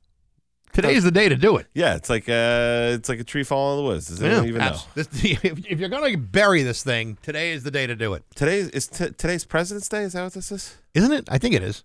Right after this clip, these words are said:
Speaker 2: I
Speaker 1: Yeah.
Speaker 2: think it is. It could be.
Speaker 1: Every, all the kids are on February vacation, so this is, this is the week where no one's doing a whole hell of a lot
Speaker 2: I
Speaker 1: except
Speaker 2: got,
Speaker 1: for fun stuff.
Speaker 2: I gotta be honest. You know, I got so comfortable coming into,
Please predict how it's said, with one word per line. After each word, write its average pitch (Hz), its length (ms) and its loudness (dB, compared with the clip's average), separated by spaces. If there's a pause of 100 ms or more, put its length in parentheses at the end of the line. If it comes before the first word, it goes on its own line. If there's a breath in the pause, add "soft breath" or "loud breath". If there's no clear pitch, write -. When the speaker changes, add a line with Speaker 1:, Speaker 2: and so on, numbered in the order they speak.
Speaker 2:
I - 60 -6
Speaker 1:
Yeah. 190 80 0
Speaker 2:
think 87 120 -2
it 71 40 -10
is. 69 240 -12
It - 60 -20
could 104 180 -6
be. 78 180 -6 (140)
Speaker 1:
Every, 185 320 2
all 180 180 2
the 160 80 2
kids 135 380 2
are 127 80 4
on 113 100 2
February 104 440 2
vacation, 76 500 -6
so - 240 -8
this 117 180 -2
is, - 220 -6 (680 soft breath)
this 175 160 4
is 165 80 2
the 156 80 4
week 135 220 2
where 127 80 -2
no 123 160 2
one's 117 200 -2
doing 120 200 0
a 101 80 0
whole 107 180 -2
hell 110 160 0
of 92 60 -4
a 101 40 -4
lot 98 240 -2 (280)
Speaker 2:
I 95 100 2
Speaker 1:
except 110 220 2
Speaker 2:
got, 123 40 0
Speaker 1:
for 117 80 -2
fun 123 180 2
stuff. - 340 -4 (120)
Speaker 2:
I 117 140 2
gotta 107 160 4
be 107 160 2
honest. 127 300 2
You 101 80 -2
know, 90 60 0
I 87 100 -2
got 90 180 -2
so 107 300 0
comfortable 90 680 -2
coming 95 300 -2
into, 82 720 -4